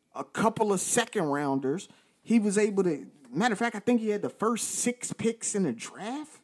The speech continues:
'cause he blew up his team. He had the first six picks in the draft. Travis Etienne got hurt. Justin Fields not panning out.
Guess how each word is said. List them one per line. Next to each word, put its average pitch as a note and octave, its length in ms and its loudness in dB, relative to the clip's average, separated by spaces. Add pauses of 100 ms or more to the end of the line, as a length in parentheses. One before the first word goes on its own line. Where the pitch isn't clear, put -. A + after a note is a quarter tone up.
(160)
'cause F3 120 -8
he E3+ 80 -4
blew G3+ 320 0
up A3+ 140 0
his F#3+ 120 -4
team. A#3+ 220 0
He A#3 80 2
had G#3+ 120 -2
the D#3+ 60 -4
first - 460 -2
six - 300 -8
picks - 400 -8
in F#3+ 80 4
the D3+ 60 2
draft. F#3+ 460 -2 (1300)
Travis G#3 380 2
Etienne G3+ 540 0
got A#2 240 -8
hurt. A2 260 -16 (300)
Justin F#3+ 400 0
Fields F#3+ 420 0
not C3+ 240 -4
panning A#2 420 -6
out. G2 240 -14